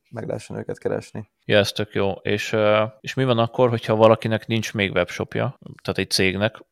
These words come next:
Speaker 2: most csinál újat, vagy mit én, nagyon régi, és akkor használhatatlan, vagy eleve most lép online piacra, ugye covid alatt most egy csomó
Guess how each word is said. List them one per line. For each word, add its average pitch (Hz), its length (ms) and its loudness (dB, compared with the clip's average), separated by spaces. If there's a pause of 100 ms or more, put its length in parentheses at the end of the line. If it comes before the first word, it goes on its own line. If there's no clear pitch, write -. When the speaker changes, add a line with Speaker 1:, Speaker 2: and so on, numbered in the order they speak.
(140)
Speaker 2:
most 117 260 2
csinál 101 240 0
újat, 107 300 2
vagy 107 320 6
mit - 180 -6
én, 90 80 -4
nagyon 101 240 2
régi, 98 260 2
és 101 140 -6
akkor - 180 -12
használhatatlan, 117 800 -2 (400)
vagy 104 460 4 (160)
eleve 101 300 8
most 95 240 -2
lép 92 260 -4 (200)
online 90 340 2
piacra, 98 380 0
ugye 101 120 0
covid 98 320 0
alatt 92 220 0
most - 160 -10
egy 95 60 -4
csomó 90 540 -2